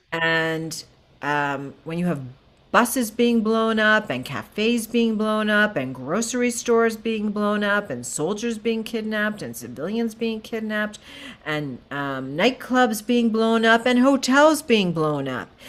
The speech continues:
and kids being used as suicide bombers. And when you hear mothers say about their children, "I want my child to grow up to be a suicide bomber."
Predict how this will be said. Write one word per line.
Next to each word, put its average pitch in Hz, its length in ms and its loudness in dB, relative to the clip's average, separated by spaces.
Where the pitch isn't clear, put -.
and 214 180 0
kids 285 440 -2
being 214 320 0
used 156 360 -4
as 139 160 -4
suicide 151 680 -4
bombers. 147 560 -6
And 196 120 -4
when 214 140 2
you 226 100 2
hear 285 360 -2
mothers 240 360 2
say 214 540 -2
about 202 300 2
their 202 100 -4
children, 208 480 -6
"I 262 120 -4
want 254 260 -2
my 180 140 -4
child 175 500 -4
to - 140 -6
grow 240 280 -2
up 254 160 -4
to 277 100 -8
be 285 140 -4
a 277 80 0
suicide 240 760 -4
bomber." 120 440 -6